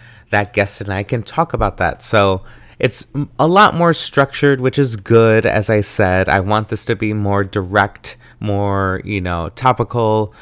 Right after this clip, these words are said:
And so we're gonna do that, and we're also going to bring back a segment that is, you know, was very popular that I kinda dropped the ball on,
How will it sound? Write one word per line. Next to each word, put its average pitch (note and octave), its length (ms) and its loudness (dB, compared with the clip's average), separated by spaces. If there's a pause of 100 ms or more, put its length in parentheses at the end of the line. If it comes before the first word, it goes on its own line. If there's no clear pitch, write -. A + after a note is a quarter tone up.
(280)
And B2 160 -4
so A#2+ 240 -2
we're A2+ 140 -2
gonna D#3+ 240 0
do D3+ 140 -4
that, A2 320 2
and G#2+ 180 -4
we're G#2+ 80 0
also D3+ 340 0
going B2 240 -2
to A2 80 -4
bring A2 280 -4
back G#2+ 240 -4
a F#2 80 -6
segment A#2 680 -4
that G2 640 -2 (120)
is, G2+ 680 -2 (400)
you A2+ 140 -2
know, G2 120 2
was G#2 160 0
very F#3 300 4
popular A#2 600 2
that G2+ 200 0
I G2 80 2
kinda A2 260 -4
dropped A2 260 0
the - 80 -2
ball F#2+ 280 0
on, F#2+ 420 -2